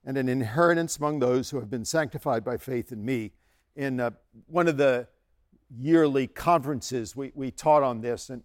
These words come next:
every, every guy has one of these for their house where they live. Um, and, and they really, they really, they really have a sense of they have come from darkness to light.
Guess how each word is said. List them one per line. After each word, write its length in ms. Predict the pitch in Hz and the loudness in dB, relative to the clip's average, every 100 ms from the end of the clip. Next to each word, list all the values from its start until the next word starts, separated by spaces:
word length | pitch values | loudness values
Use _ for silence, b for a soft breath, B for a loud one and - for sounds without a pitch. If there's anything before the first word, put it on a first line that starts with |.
| - | -8
every, 180 | 147 135 | -6 -4
every 260 | 147 151 135 | -4 -4 0
guy 280 | 127 147 139 | 6 6 6
has 460 | 123 139 120 - - _ | 4 2 2 -4 -16 _
one 160 | 135 143 | -4 -2
of 80 | 123 | 0
these 260 | 131 127 | -2 -2
for 160 | - 127 | -6 -6
their 140 | 110 | -6
house 420 | 95 156 131 - - | 0 2 2 0 -8
where 120 | 127 | -6
they 160 | 117 117 | -6 -4
live. 420 | 120 139 123 95 _ _ _ - | 0 2 0 -4 _ _ _ -6
Um, 380 | 131 120 113 107 _ - - - - _ _ _ _ | -2 -2 -4 -12 _ -20 -20 -20 -20 _ _ _ _
and, 160 | 156 131 | -14 -10
and 140 | 196 | -4
they 100 | 202 | 2
really, 240 | 180 180 175 | 4 4 2
they 120 | 165 | 2
really, 360 | 165 175 180 160 - _ _ | 4 4 4 0 -6 _ _
they 140 | 160 | 2
really 420 | 175 214 240 185 139 | 2 4 6 6 4
have 280 | 117 165 | 2 4
a 100 | 147 | 4
sense 600 | - - 165 143 123 - - | 0 0 0 0 -4 -10 -4
of 460 | 131 127 120 107 _ _ _ _ _ | 2 2 2 -2 _ _ _ _ _
they 200 | - 156 | 4 8
have 160 | 156 123 | 8 8
come 260 | 151 151 135 | 0 -2 -2
from 200 | 135 117 | -6 0
darkness 440 | 139 127 120 117 | 0 0 -4 -10
to 100 | - | -6
light. 320 | 113 113 110 | -2 0 -2